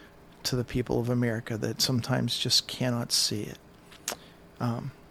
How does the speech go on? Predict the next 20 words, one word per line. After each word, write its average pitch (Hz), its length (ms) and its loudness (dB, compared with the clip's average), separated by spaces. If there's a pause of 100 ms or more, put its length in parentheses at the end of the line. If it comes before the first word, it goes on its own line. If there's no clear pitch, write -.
(120)
thank 156 220 8
you, 131 100 6
Lord, 117 200 2
for - 100 0
them. - 240 -6 (340)
And 143 100 8
I 139 100 10
thank 135 320 4
you 120 80 0
so 139 220 4
much 127 340 2 (340)
for 135 120 6
Jeff. 120 320 4
I 123 120 2
pray, 131 280 4
Lord, 123 280 2
that 123 160 0
you 127 140 0
would 123 140 0
just - 240 -4